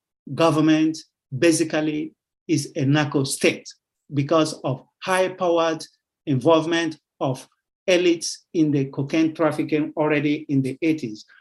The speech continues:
However, because the said person, the number one governor of Nigeria then, or the military governor, nobody was arrested, meaning the crime of the powerful was not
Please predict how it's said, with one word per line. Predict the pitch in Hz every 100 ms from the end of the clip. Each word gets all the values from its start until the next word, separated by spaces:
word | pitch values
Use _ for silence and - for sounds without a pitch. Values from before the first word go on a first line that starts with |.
| _
However, | - 165 143 262 302 175 135 160 220 _ _ - - 139
because | 165 156 311 294 233 240 - - - _ _ _ - - _ - - -
the | 160
said | - - 269 - -
person, | 220 180 117 - _ _ _ _ _ _ _ _ _
the | 143
number | 185 226 208
one | 208 196 135 127 - _ _ _ _ _ _ _ _ _ _ _ _ - 139
governor | 196 190 190
of | 185 180 175
Nigeria | 165 160 170 175 165
then, | 180 180 185 - _ -
or | 143
the | 135
military | 147 185 180 190
governor, | 185 175 165 170 _ _ _ _ _ _ _ _ _ _ -
nobody | 277 254 214 196 190
was | 160 156 143
arrested, | 131 143 143 - 123 - _ _ _ _ _ _ _ _ _ _ _ _
meaning | 160 160 160
the | 143
crime | 190 180 175 -
of | 139
the | 139
powerful | 160 147 131 - 127
was | 151 135
not | 151 135